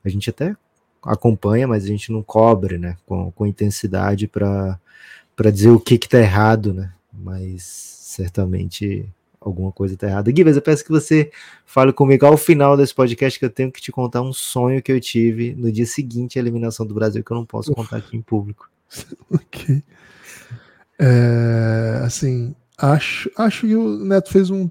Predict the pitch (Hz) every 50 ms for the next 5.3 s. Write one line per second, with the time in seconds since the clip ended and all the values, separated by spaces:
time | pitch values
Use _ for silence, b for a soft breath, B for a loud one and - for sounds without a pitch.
0 | - - 170 160 156 165 165 156 165 160 143 127 127 127 131 135 151 165 170 180
1 | 190 196 214 - - _ - 180 - - - 233 254 269 294 - - 196 214 202
2 | - 220 240 233 - - - 165 156 - - _ _ 214 170 160 165 175 170 156
3 | 165 165 156 - - - 160 147 143 - - - 135 139 160 - - 185 175 151
4 | 139 - 143 - - 131 - 135 131 127 - - 123 123 127 120 - - - 127
5 | 120 120 113 110 113 127